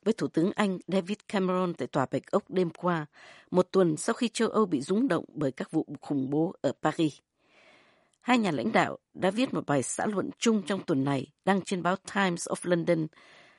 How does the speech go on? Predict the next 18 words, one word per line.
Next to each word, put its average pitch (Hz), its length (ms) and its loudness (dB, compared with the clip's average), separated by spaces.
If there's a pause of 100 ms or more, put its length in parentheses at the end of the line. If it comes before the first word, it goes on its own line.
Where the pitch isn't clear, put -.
(440)
và 170 120 0
cam 220 260 2
kết - 340 -2
một 190 160 -2
mặt 143 180 2
trận - 260 0
đoàn 143 240 2
kết - 260 -2 (100)
chống 190 200 -2
lại 190 220 0
các - 160 -4
phần 143 180 -2
tử - 240 0 (100)
cực - 200 -6
đoan 170 220 0
Hồi 151 200 0
giáo. 151 420 0 (1040)
Anh 202 160 2